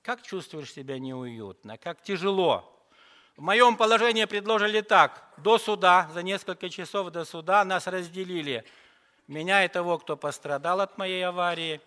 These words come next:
его в одной комнате, меня в другой. И заступники или адвокаты, два адвоката ходили ко мне и ко второй, второй стороне и говорили:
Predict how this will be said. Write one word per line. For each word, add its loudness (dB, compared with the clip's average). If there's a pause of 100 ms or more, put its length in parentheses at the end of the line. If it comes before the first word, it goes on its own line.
(560)
его -6
в -4
одной -2
комнате, -4
меня -6
в -10
другой. -2 (1500)
И -6
заступники -4 (320)
или -14
адвокаты, -4 (1200)
два 2
адвоката -2
ходили -8
ко -4
мне -2 (340)
и -12
ко -2
второй, -4
второй -4
стороне -12
и -12
говорили: -4